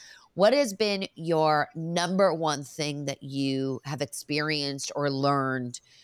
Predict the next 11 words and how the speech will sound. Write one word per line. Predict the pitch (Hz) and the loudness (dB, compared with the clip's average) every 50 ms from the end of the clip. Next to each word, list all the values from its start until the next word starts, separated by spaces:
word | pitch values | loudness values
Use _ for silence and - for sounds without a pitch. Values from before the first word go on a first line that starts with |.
| - _ _ - | -20 _ _ 2
um, | 151 151 143 131 123 - | 2 4 4 2 0 -4
while | - 147 143 156 139 139 143 143 143 | -2 0 2 4 6 6 6 4 4
you | 135 127 135 139 135 | 2 0 0 0 0
were | 120 131 131 131 127 127 127 131 123 101 - _ _ _ _ _ _ _ _ | 0 0 2 2 2 2 2 0 -2 -4 -6 _ _ _ _ _ _ _ _
at | - 151 - - | -8 -8 -6 -4
this | 147 139 - - | -6 -6 -4 -6
huge | - 165 151 147 135 - | -4 -2 -2 -2 -2 -4
position | - 143 127 113 131 123 - 143 127 127 | -4 -4 -2 -2 -2 -2 -2 -2 -2 -2
at | - - - 117 - - | -2 -4 -4 -4 -4 -4
the | 117 113 | -6 -4
Knicks? | 113 98 80 - - - - - - | -4 -4 -4 -6 -8 -12 -14 -14 -14